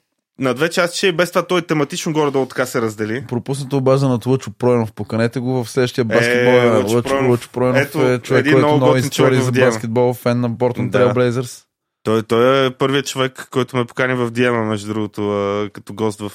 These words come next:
Speaker 1: Н Б А
Speaker 2: А.
Speaker 1: Action. А, та да, със сигурност, а, там аз и Траянката се опитам да го поканя от известно време.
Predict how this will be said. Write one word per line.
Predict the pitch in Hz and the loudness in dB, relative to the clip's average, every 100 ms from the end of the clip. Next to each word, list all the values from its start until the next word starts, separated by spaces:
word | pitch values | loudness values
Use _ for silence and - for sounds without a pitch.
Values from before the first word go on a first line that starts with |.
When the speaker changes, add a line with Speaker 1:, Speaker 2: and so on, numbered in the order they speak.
| - | -4
Speaker 1:
Н | 107 | -2
Б | 104 | 0
А | |
Speaker 2:
А. | 110 | 0
Speaker 1:
Action. | 107 117 110 - _ _ _ _ _ _ | -2 -6 -14 -18 _ _ _ _ _ _
А, | - 110 110 107 104 | -4 0 0 0 0
та | 117 | -2
да, | 107 135 123 | 0 0 -4
със | 110 - 113 113 | -14 -16 -14 -10
сигурност, | - 170 196 180 | -2 0 0 0
а, | 190 165 147 135 127 | 0 2 2 2 0
там | 117 165 160 | -2 -4 0
аз | 156 160 | -2 -2
и | 165 139 127 | -2 -2 -2
Траянката | - 127 156 - - | -2 0 0 -4 -12
се | 147 | -12
опитам | 135 151 | -12 -8
да | 135 | -6
го | 123 | -6
поканя | - 139 127 | -6 -4 -4
от | 113 | -6
известно | 117 123 120 120 | -6 -6 -6 -4
време. | 120 120 117 | -2 -2 -4